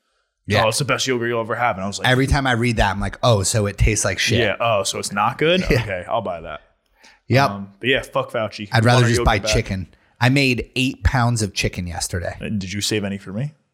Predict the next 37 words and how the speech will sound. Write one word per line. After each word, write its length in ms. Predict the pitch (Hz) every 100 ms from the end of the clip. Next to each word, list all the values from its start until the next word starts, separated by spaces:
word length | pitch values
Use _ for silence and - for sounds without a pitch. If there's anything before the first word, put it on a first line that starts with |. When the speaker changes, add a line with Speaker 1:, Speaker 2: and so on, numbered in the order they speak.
| _ _ _
Speaker 1:
I 120 | 110
mean, 140 | 104 95
I 80 |
meal 200 | 95 110
prepped 300 | 120 90 -
it. 180 | - - _ _
I'll 60 | 110
show 140 | - 123
you 100 | 117
my 160 | 110
fridge. 400 | 98 117 139 143 - 135
Ooh, 120 | 117 -
I'm 120 | 120 113
a 60 |
meal 200 | 104 104
prep 300 | 92 98 -
god 260 | 92 80 80
right 220 | 82 -
now. 180 | 82 67
Speaker 2:
Damn, 260 | - 107 104
maybe 180 | 113 131
you're 120 | 147
the 80 | 151
fitness 320 | - 92 101
person 340 | - 107 113 113
now. 240 | 117 120
Is 80 | -
that 60 | 98
Speaker 1:
I'm 120 | 104
Speaker 2:
me? 80 | 160
Speaker 1:
trying 300 | 151 113 127
to 40 |
get 160 | 120 131
into 280 | 160 147 113
it. 200 | 113 -
Speaker 2:
Sheesh. 540 | - - 135 120 - - - _ _
Speaker 1:
Yeah. 220 | 104 101